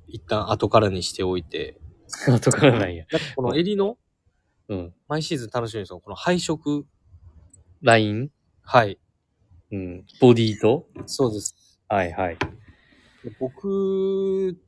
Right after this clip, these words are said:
Speaker 1: 多分兄貴は、多分マスタードやと思うんですけど、僕はこの、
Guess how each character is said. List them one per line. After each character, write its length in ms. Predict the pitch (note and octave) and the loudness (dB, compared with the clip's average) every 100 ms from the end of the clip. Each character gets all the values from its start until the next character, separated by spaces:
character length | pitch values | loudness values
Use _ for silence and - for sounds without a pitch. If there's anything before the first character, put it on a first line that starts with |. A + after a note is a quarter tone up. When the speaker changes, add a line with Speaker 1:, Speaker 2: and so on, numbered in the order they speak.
| _ _ | _ _
Speaker 1:
多 120 | - F3+ | -4 2
分 120 | D3 | 2
兄 220 | F#3 A3 | 2 -2
貴 160 | - D#3+ | 2 4
は、 420 | B2+ A2 F#2+ - _ _ _ - | 6 6 2 -4 _ _ _ -4
多 140 | C#3 | 0
分 160 | A2+ G#2 | 0 0
マ 100 | A#2 | -2
ス 120 | - | 0
タ 140 | D3 | 0
ー 20 | A#2+ | 2
ド 80 | |
や 80 | G2 | 0
と 80 | G2 | -6
思 120 | F#2+ | -10
う 40 | F#2 | -10
ん 40 | |
で 60 | F2 | -14
す 120 | - | -16
け 120 | F2+ | -16
ど、 320 | F#2+ F2 D#2 - - - - - - - - - - - - - - _ _ _ _ _ _ _ _ _ _ _ _ _ _ _ _ _ _ _ _ - _ _ _ _ _ _ _ _ - - _ | -10 -10 -10 -16 -20 -16 -12 -10 -10 -10 -12 -12 -14 -16 -18 -20 -20 _ _ _ _ _ _ _ _ _ _ _ _ _ _ _ _ _ _ _ _ -20 _ _ _ _ _ _ _ _ -20 -20 _
僕 200 | A2+ B2+ | 0 6
は 100 | D#3 | 6
こ 100 | - | 6
の、 280 | A#2 G#2 | 4 4